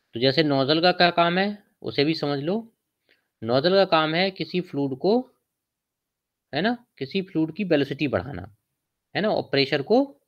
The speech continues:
कम करना। तो जैसे यहाँ प्रेशर पी वन है, यहाँ पी टू है, तो पी टू is less than पी वन, but वी टू is greater than बी वन। वेलोसिटी तो ज़्यादा होगी इनलेट से, बी वन से बी टू ज़्यादा होगी, लेकिन प्रेशर कम होगा।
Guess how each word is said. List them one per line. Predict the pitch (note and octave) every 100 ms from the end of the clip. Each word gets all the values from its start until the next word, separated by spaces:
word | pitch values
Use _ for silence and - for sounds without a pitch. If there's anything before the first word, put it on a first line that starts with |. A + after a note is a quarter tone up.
| -
कम | B2 A2
करना। | F#2 F2+ E2+ G#2 _ _ _
तो | A#2
जैसे | C#3 C#3+
यहाँ | E3+ F#3
प्रेशर | E3 D#3+ F3 E3+
पी | D#3
वन | D#3+ F3
है, | F3+
यहाँ | F3+ F3
पी | C#3+
टू | C3+ A#2
है, | G#2 F2+ - _ _ _ _ _ _ -
तो | C3
पी | - D3
टू | F3 F#3
is |
less | D#3+ D3 C3+
than | E3
पी | D#3 A#2
वन, | A2 F#3+ B3+ _ _ _ _ _ -
but | A#2+ A#2+
वी | A#2+
टू | A2 D#3+
is | D#3
greater | B2 G#2+ A2+
than | F3+
बी | B2+ F#2
वन। | F2+ F#2+ G#2
वेलोसिटी | A#2+ B2+ C3+ E3+
तो |
ज़्यादा | D#3+ C3 C3+ E3
होगी | F3 F3
इनलेट | F3 F3 F#3
से, | - A3+ B3+ _
बी | C3 C3+
वन | D#3 E3
से | F#3+
बी | D#3
टू | C#3+ D3
ज़्यादा | A#2+ A2 B2+
होगी, | D3 G3
लेकिन | B3 - _ _ C#3+
प्रेशर | D3+ D#3 D3+ B2+
कम | F#2
होगा। | F2 E2